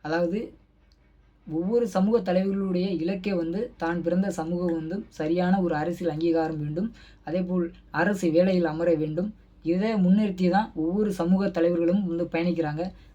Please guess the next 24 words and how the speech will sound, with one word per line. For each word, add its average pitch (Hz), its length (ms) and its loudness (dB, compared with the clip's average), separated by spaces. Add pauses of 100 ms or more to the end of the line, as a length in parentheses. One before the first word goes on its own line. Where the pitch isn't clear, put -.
(120)
ஆகையால, 165 540 0 (360)
எந்த 220 360 4
தலைவர்கள் 175 420 2
உண்மையாக 208 440 4
இருக்கிறாங்க 156 640 0 (100)
அப்படின்றத 175 600 2 (800)
நன்றாக 208 420 2
புரிந்து 220 340 4
கொள்ளுங்கள். 160 380 0 (680)
அதாவது, 202 400 2
ஒரு 175 160 -2
சொந்த 196 320 2
சமூகத்தை 185 500 2
வச்சுக்கிட்டே 180 520 -2 (300)
அரசியல் 185 560 -2
காழ்ப்புணர்ச்சியோட 170 720 2
யாரும் 165 260 4
பயணிக்கிறது 160 800 0 (260)
அது 147 160 -8
மிக 175 200 -6
தவறான 180 480 2
செயல். 165 220 0
அதை 151 200 -4
வந்து 170 280 -6